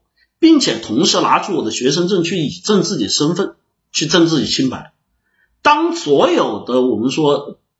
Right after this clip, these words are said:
罪证、案证都没有出来之前，因为有监控嘛，你进行这样肆意的抹黑、渲染，对吧？对我的心灵的打击、对名誉的损伤，对于人性格的这种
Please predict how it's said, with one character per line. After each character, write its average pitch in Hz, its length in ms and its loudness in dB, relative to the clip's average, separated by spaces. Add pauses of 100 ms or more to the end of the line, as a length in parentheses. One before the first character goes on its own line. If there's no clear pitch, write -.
(140)
罪 247 280 0
证、 156 420 -2 (300)
案 226 260 0
证 175 200 -4
都 190 120 0
没 185 120 2
有 135 80 2
出 170 120 -6
来 147 120 0
之 139 140 -6
前， 123 180 -2
因 185 80 4
为 214 140 4
有 - 180 2
监 175 200 0
控 180 160 -2
嘛， 123 200 -4 (320)
你 127 180 4
进 247 200 0
行 139 200 2
这 165 100 0
样 139 140 0
肆 233 400 -2
意 160 180 4
的 104 380 -6
抹 127 380 2
黑、 - 360 -2
渲 180 420 0
染， 110 240 -10 (400)
对 156 100 4
吧？ 139 320 0 (560)
对 196 120 4
我 120 240 -2
的 127 100 -2
心 185 320 0
灵 131 160 4
的 131 80 2
打 104 160 -4
击、 131 140 -4
对 160 160 4
名 113 240 4
誉 226 180 4
的 170 140 2
损 101 180 -6
伤， 139 300 0
对 170 160 2
于 127 100 4
人 110 240 -2
性 233 300 0
格 123 100 0
的 127 120 0
这 127 40 0
种 120 300 -4